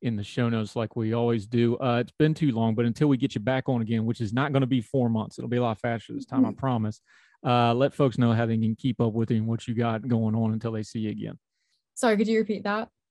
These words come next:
Speaker 2: Sorry.
Speaker 1: Yeah, no worries. Uh,
Speaker 2: <laughs>
Speaker 1: so until we get you back on, let folks know where they can follow you, your social media, and what you got going on until we see you again.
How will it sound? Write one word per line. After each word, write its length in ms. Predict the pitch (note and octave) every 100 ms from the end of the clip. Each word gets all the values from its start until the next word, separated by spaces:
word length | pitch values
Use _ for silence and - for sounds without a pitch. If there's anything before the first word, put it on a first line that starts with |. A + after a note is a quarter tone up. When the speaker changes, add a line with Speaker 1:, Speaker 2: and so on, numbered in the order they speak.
| _ _ _ -
Speaker 2:
Sorry. 320 | - - F3+ - _ _ _ _ A#3+
Speaker 1:
Yeah, 180 | C4
no 140 | B2 B2
worries. 200 | A#2 A2 _ _ -
Uh, 240 | C3 B2+
Speaker 2:
<laughs> 80 | -
Speaker 1:
so 160 | D3
until 220 | C#3+ C3+ D3+
we 60 |
get 140 | C#3 -
you 80 | A#2+
back 300 | B2+ A#2+ C3
on, 160 | A#2+
let 160 | A#2+ B2
folks 260 | C#3 A#2
know 140 | B2 A#2
where 120 | A2+
they 100 | A2+
can 140 | A2
follow 260 | G2+ B2 A#2+
you, 160 | A#2 A#2
your 160 | A2
social 340 | G2+ A#2 A2 A2+
media, 260 | A2+ A2
and 80 | A2
what 180 | A#2 -
you 60 |
got 200 | A#2+ A#2
going 240 | G#2+ A2 A2
on 140 | A2
until 200 | G#2+ A2+
we 100 | A2
see 140 | G2 A2+
you 120 | G#2
again. 240 | G2 G#2+